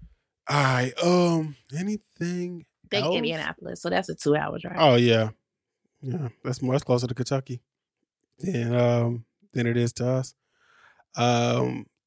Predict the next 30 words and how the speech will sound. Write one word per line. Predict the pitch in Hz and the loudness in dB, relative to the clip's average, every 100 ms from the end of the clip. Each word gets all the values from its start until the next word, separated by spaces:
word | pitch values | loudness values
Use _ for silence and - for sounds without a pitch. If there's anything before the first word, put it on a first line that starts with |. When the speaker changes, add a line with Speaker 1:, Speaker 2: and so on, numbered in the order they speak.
| - | 0
Speaker 1:
I, | 330 359 - | 2 2 4
you, | 294 - - - - _ _ _ _ | 2 2 -4 -14 -16 _ _ _ _
this | 147 170 226 | 0 2 4
is | 135 123 | 0 0
just, | 127 - - | -2 -2 -8
uh, | 131 _ 151 147 | -12 _ -6 -4
connected | - 151 139 135 | 0 2 2 2
to | |
that. | 135 117 _ _ _ _ 190 | 2 2 _ _ _ _ -2
Do | 208 | 4
you | 359 440 | 6 6
ever | 320 | 4
find | - 226 208 | 4 4 4
it, | 175 - _ - | 2 -2 _ -2
well, | 160 | 2
you | 165 | 4
might | 196 202 | 4 4
never | 170 143 | 4 4
look, | 127 127 127 - _ _ _ _ _ - | 4 4 2 -2 _ _ _ _ _ 6
but | 185 | 8
I | 262 | 8
think | 302 254 | 6 2
it's | 202 | 2
strange | 156 - 156 143 131 | 2 4 6 4 4
how | 139 | 2
cities | 120 - 143 139 151 | 2 2 2 2 2
are | 120 | 0
set | - 135 | 4 4
up | 143 - | 4 0
sometimes | 143 156 151 139 135 | 0 4 4 4 0